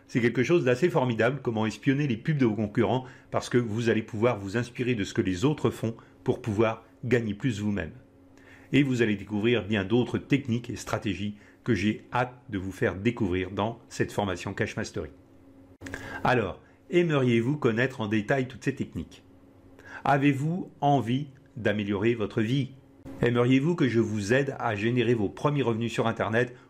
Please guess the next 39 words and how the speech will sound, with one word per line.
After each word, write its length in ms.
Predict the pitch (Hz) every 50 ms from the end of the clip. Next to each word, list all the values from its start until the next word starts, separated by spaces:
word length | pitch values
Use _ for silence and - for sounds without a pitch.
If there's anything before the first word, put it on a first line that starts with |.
| _ -
ou 220 | 139 139 147 - - - -
augmenter 640 | 170 147 117 113 110 107 - - 113 113 113 - - - - -
vos 120 | - 101 92
revenus 280 | 98 95 95 117 120
actuels ? 400 | 104 101 - 139 123 113 95 90 - - _ _ _ _ _ _ _ _ - - - - - - - -
Si 220 | - - 190 196
vous 220 | 170 175 151 123 127
avez 200 | 120 127 156 131
répondu 460 | 131 123 120 123 123 120 113 120 120
oui 340 | 110 110 127 139 135 127 - - - - -
à 80 | 95 92
ces 120 | - 107
questions, 440 | - 117 107 - - - 104 85 - - -
alors 260 | - 113 117 123 117
le 120 | 107 101 104
système 480 | 98 - - 135 123 - 117 101 92
Cash 260 | 90 - 127 120 - -
Mastery 420 | 113 98 - - 90 82 87 - - - - - -
est 80 | 95 87
fait 140 | - 127 117
pour 200 | - - 87 85
vous. 220 | 87 87 90 85 - - - - - - - - - - - - - - - - - - - - - - -
Dites-moi 380 | 127 139 175 170 175 175 156 127
dans 100 | 113 110
les 120 | 117 123
commentaires 460 | - 190 160 143 139 120 151 165 156
si 160 | - - 156 135
vous 140 | 123 139
m'autorisez 600 | 135 135 156 - 180 143 127 123 107 123 170 185 - -
à 100 | 151 135
vous 160 | 113 120 123
présenter 640 | 107 - - 190 143 143 139 131 - 135 131 127 - - - - -
l'offre 380 | 117 113 131 139 - - -
spéciale 540 | 113 - - - 135 - - 117 101 113 117
que 100 | - 120
je 120 | 98 98
vous 180 | 107 117 113 117
ai 20 |
réservée. 380 | 95 101 95 92 80 85 85 92